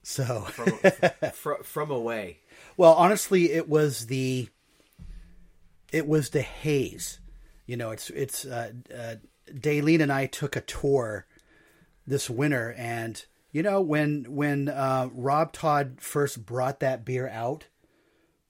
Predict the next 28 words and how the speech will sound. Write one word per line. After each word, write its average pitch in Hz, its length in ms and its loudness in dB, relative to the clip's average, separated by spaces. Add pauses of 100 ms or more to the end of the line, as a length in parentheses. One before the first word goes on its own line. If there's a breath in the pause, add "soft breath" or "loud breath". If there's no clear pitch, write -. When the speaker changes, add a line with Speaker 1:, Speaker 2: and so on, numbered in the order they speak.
(120)
Speaker 1:
a 127 60 -6
lot 127 180 0
of 156 80 -4
places 143 380 -2
didn't 139 260 0
wanna 127 240 -2
serve 160 380 2
it 120 180 -4
because 139 640 -2 (500)
it 156 180 -2
was 139 360 0
a 127 180 -2
hazy, 123 840 -2 (760 soft breath)
uh, 110 360 -6
and, 113 420 -8
you 127 100 -6
know, 107 200 -10
as 110 180 -12
P - 180 -10
J 123 200 -6
sometimes 113 480 -6
is 113 160 -10
known 113 160 -8
to 107 60 -8
say, 107 440 -6 (760 soft breath)
you 135 140 -2
know, 117 100 -4
maybe 123 400 -6